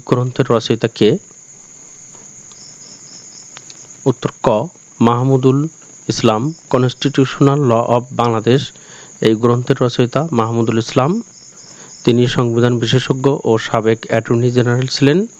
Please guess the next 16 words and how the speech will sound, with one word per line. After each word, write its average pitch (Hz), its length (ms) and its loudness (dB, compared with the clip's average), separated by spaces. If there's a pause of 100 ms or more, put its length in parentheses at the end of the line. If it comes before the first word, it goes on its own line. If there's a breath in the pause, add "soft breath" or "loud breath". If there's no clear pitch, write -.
(540 loud breath)
Total 147 260 0 (140)
parts 117 280 0 (220)
in 127 80 2 (100)
the 127 160 0
Constitution 127 640 0 (160)
of 117 60 2 (160)
Bangladesh 117 400 -2 (100)
are, 107 120 -2 (1400 loud breath)
বাংলাদেশের 131 460 0 (100)
সংবিধানে 123 480 2 (160)
কয়টি 113 280 0
ভাগ 113 120 0 (100)
আছে? - 200 0 (1300 loud breath)
উত্তর 127 240 -4 (100)
বি, 117 140 4 (420)
এগারোটি। 117 400 0